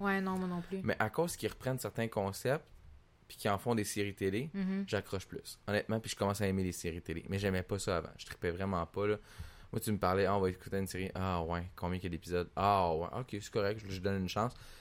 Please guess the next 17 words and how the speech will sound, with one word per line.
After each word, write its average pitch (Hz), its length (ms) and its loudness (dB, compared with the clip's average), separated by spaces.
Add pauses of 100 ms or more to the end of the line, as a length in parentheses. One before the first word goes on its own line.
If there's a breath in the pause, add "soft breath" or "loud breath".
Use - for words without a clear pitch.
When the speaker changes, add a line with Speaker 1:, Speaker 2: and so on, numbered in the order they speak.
(680 loud breath)
Speaker 2:
Des 139 120 6
fois, 165 120 4
j'accrochais, 123 440 2
des 117 80 0
fois, 110 120 -2
j'accrochais 98 300 0
Speaker 1:
Ouais, 98 120 8
Speaker 2:
pas. 175 140 6
Speaker 1:
souvent, 214 160 8
je 208 80 0
finissais 185 300 2
par 202 120 2
l'écouter 180 320 -2
tout - 120 -8
seul. - 180 -6
Speaker 2:
Tout 180 60 -4
seul. 120 360 4